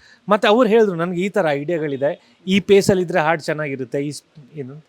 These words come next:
So, ಅವರು ಮತ್ತೆ ನಾಗಾರ್ಜುನ್ ಶರ್ಮಾ ಅವರೊಟ್ಟಿಗೆ ಮಾತಾಡಿದ್ರು.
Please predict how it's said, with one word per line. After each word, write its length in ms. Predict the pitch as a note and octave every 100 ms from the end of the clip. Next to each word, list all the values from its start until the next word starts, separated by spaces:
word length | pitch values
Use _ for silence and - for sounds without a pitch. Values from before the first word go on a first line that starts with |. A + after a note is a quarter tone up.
| _ _ _ E3+
So, 280 | E3+ G3+ G3
ಅವರು 280 | F#3 G#3+ G#3+
ಮತ್ತೆ 280 | F3+ - F#3+
ನಾಗಾರ್ಜುನ್ 580 | E3 F3+ F#3+ E3 F#3
ಶರ್ಮಾ 240 | E3 E3 D#3+
ಅವರೊಟ್ಟಿಗೆ 340 | D3 D3+ C3
ಮಾತಾಡಿದ್ರು. 500 | C#3 C3+ C#3 A#2+ D3+